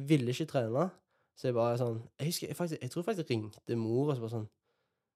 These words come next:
eh, eller hun ringte meg og så bare, «Ah, jeg skal egentlig på trening, men har ikke lyst.» Og så sa hun det, «Ja, bare gå,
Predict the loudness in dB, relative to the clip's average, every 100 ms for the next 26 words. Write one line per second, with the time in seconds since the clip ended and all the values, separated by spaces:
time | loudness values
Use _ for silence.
0 | _ _ _ -14 -12 -12 -12 -14 -8 -4
1 | 0 0 -2 -2 -2 0 0 -2 -2 -4
2 | -2 -2 -2 -4 -4 -2 0 -2 -4 -4
3 | -4 -4 -4 -2 -2 -4 -6 -4 -4 -6
4 | -12 -12 -10 -8 -8 -12 _ _ _ _
5 | -10 -4 -2 0 0 2 2 4 2 4
6 | 4 6 6 4